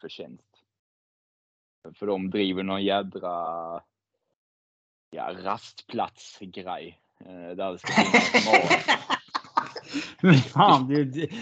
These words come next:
Speaker 2: vem fan blir rik på rastplatsindustrin? <laughs>
Speaker 1: Ja, men alltså det är ju något sånt mega rastplats, eh,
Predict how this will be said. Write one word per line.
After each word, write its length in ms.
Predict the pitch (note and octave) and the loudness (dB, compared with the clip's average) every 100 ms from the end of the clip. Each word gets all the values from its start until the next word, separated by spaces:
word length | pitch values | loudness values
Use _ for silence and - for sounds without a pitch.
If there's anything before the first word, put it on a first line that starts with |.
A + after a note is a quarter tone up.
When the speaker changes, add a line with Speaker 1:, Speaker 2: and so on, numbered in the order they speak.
| G3+ | -10
Speaker 2:
vem 160 | - D3 | -6 -6
fan 220 | - E3+ | -4 0
blir 220 | C3 A#2+ | 4 4
rik 280 | - B2+ - | 2 -6 -12
på 80 | C3 | -8
rastplatsindustrin? 1700 | A#2+ D3+ D#3 - - - B2+ A#2 - E3 C3+ A#2 A#2+ - G3+ C#3+ B2 B2 | -2 0 -2 -6 -20 -8 -4 -4 -6 -10 -8 -8 -10 -8 -2 0 0 -2
<laughs> 1040 | - - - - C#4 C3+ G#3 F3+ C3 - | -4 -6 -10 -10 -10 -4 0 0 0 -4
Speaker 1:
Ja, 180 | D3+ C#3 | -2 -2
men 160 | C#3+ C#3+ | -4 -6
alltså 260 | C#3+ C#3 | -8 -10
det 240 | C#3 C3+ A#2 | -10 -8 -8
är 40 | |
ju 340 | A2+ A#2 A#2 | -10 -12 -12
något 220 | A#2+ B2+ - | -12 -14 -12
sånt 320 | D3 C3+ C#3 D3+ | -12 -10 -8 -6
mega 480 | D3+ D#3+ D#3+ A#2 G2+ | -6 -8 -8 -12 -14
rastplats, 840 | A2 A2 _ _ - G2+ G2 - | -12 -14 _ _ -18 -18 -18 -16
eh, 300 | G#2+ F#2+ G2 | -14 -12 -12